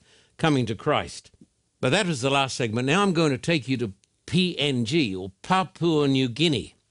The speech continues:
Port Moresby is said to be the most dangerous city in the world. I don't know if that is so. Been to Africa, lots of dangerous cities in Africa, but they say Port Moresby is possibly the most dangerous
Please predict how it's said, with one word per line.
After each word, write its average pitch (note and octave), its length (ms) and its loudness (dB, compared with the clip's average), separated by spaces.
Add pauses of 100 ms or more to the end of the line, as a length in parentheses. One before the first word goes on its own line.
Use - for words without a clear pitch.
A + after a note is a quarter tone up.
(1160)
Port G#3 300 2
Moresby D3 580 2
is B2+ 120 0
said F#3 280 2
to - 80 -4
be D3+ 180 2
the D3 120 0
most D3 280 0
dangerous E3+ 480 0
city D3 280 0
in D3+ 100 0
the D3+ 60 -2
world. G#2+ 500 -2
I D#3 60 2
don't D#3 180 0
know G2+ 60 -2
if F2 100 -12
that F2+ 160 -10
is - 100 -16
so. G#2+ 380 -6 (540)
Been C#3+ 160 2
to A#2 120 -2
Africa, D3 560 0
lots B2 280 -4
of F2+ 120 -6
dangerous A#2+ 480 0
cities B2 380 -6
in A2+ 120 -12
Africa, C#3 420 -2
but B2 160 -2 (300)
they C3+ 120 -2
say D3 200 0
Port F3 340 0
Moresby D#3+ 480 2
is C3 180 -2 (320)
possibly E3+ 480 2
the C3+ 120 0
most C#3 340 -4
dangerous C#3 600 0